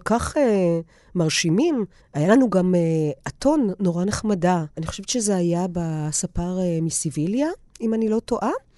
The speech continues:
היא חוצה את הבמה, קראו לה אסתרקה, ויורד אז גשם על הבמה. גשם מאורז, דרך אגב. ועשינו לה כובע מטריה קטן, שעשינו לו חורים באוזניים.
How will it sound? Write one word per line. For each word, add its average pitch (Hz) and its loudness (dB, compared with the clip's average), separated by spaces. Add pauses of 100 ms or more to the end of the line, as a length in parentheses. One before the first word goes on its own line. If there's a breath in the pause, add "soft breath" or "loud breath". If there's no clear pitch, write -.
(200 loud breath)
היא 262 2
חוצה 196 2
את 151 -6
הבמה, 151 0
קראו 151 -2
לה 131 -4 (100)
אסתרקה, 277 -2 (720 loud breath)
ויורד 175 4
אז 208 6
גשם 214 2
על 170 0
הבמה. 143 -2 (300)
גשם 175 0
מאורז, 151 0
דרך 127 -10
אגב. 117 -6 (320)
ועשינו 170 -2
לה 247 -2
כובע 220 -2
מטריה 196 0
קטן, 180 -4
שעשינו 180 -4
לו 180 -2
חורים 165 -4
באוזניים. 160 -6